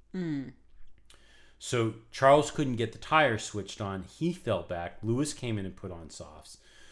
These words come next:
Speaker 2: Sergio Perez coming out of nowhere.
Speaker 1: Seriously,
Speaker 2: who
Speaker 1: out
Speaker 2: we
Speaker 1: of
Speaker 2: thought
Speaker 1: nowhere.
Speaker 2: was, was, was done for the race.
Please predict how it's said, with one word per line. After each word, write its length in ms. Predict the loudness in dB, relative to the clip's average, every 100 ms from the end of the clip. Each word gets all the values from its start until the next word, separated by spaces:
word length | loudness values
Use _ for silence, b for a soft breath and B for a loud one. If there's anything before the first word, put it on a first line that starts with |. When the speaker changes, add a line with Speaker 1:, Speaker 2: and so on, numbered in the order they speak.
| b b
Speaker 2:
Sergio 580 | 0 2 4 6 6
Perez 560 | 4 2 4 4 2 -6 b b
coming 420 | -6 2 2 4
out 140 | 2 2
of 80 | 10
nowhere. 600 | 10 10 6 -10 -12 -10 -4
Speaker 1:
Seriously, 440 | 4 4 4 2
Speaker 2:
who 80 | 6
Speaker 1:
out 80 | 6
Speaker 2:
we 60 |
Speaker 1:
of 60 | 8
Speaker 2:
thought 240 | 8 8
Speaker 1:
nowhere. 20 |
Speaker 2:
was, 200 | 2 -2
was, 420 | -2 -4 -4 -10 -4
was 300 | -4 -4 -8
done 500 | -14 -4 2 4 4
for 180 | 0 -4
the 80 | -4
race. 460 | -6 -10 -14 -16